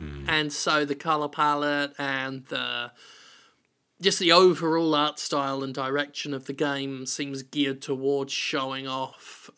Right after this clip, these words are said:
Speaker 2: um, what four K,
Speaker 1: Mm.
Speaker 2: or at least the P S four Pro's version of four K can do.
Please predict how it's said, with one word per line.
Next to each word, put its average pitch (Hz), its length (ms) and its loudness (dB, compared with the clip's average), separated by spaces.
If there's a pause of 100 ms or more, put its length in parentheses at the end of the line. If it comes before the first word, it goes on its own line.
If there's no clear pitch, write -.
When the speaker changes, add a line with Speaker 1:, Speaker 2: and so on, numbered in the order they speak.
Speaker 2:
um, 123 640 -6
what 135 280 -2
four 131 240 -6
K, 135 480 -4
Speaker 1:
Mm. 139 400 -12
Speaker 2:
or 135 100 0
at 135 40 0
least 127 280 -2
the 139 60 -16
P 143 140 0
S 131 160 -4
four 139 180 -4
Pro's 135 360 -4
version 139 380 -2
of 139 100 -8
four 135 180 -4
K 131 240 -4
can 131 240 -10
do. 147 440 4